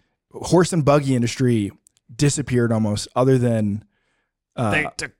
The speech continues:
Speaker 2: our jobs.
Speaker 1: it, that's gonna be the case with technology. And I'm not saying that, like, "Hey, get over it." I'm just saying that's a reality of advancements. And usually those advan-, advancements result in a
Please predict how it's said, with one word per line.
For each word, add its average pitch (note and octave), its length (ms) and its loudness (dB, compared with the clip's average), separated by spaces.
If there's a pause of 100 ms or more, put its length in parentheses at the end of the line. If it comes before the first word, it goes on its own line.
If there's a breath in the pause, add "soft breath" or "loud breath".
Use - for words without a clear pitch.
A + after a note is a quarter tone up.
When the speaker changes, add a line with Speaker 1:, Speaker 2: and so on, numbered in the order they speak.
Speaker 2:
our A2+ 300 -4
jobs. G2+ 760 -4
Speaker 1:
it, F#3+ 140 2
that's G3 240 0
gonna G3 300 2
be E3 120 -2
the C#3+ 100 0
case C3 200 0
with B2+ 80 -4
technology. B2 500 -2
And C#3+ 140 0
I'm C#3+ 80 2
not F3+ 200 2
saying C#3 340 0
that, C3 160 0
like, B2 240 -2
"Hey, D3+ 180 2
get C#3 160 2
over D3 320 4
it." A#2+ 120 -2
I'm D3+ 140 2
just E3+ 140 2
saying D#3 140 0
that's C3+ 180 0
a D#3+ 40 0
reality C3+ 580 0 (480 soft breath)
of C#3 180 4
advancements. C3 560 0
And C#3+ 80 2
usually F#3+ 280 6
those C#3+ 120 4
advan-, C3+ 360 0
advancements C#3 540 -2 (120)
result C3+ 320 2
in B2+ 100 0
a A2+ 120 -4